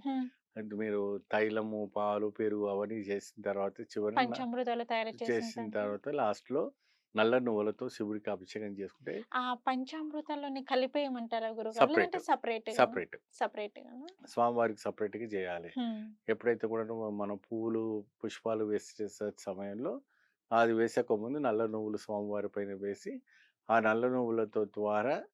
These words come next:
Speaker 2: పక్కకు జరిపిన తర్వాత భస్మం వేసి స్వామికి చితాభస్మంతోని,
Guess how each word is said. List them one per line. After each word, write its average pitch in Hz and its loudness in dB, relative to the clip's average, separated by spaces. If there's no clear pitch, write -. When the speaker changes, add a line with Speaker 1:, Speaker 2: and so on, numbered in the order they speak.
Speaker 2:
పక్కకు 120 2
జరిపిన 110 0
తర్వాత 110 -2
భస్మం 117 -2
వేసి 104 -2
స్వామికి 104 -4
చితాభస్మంతోని, 104 -4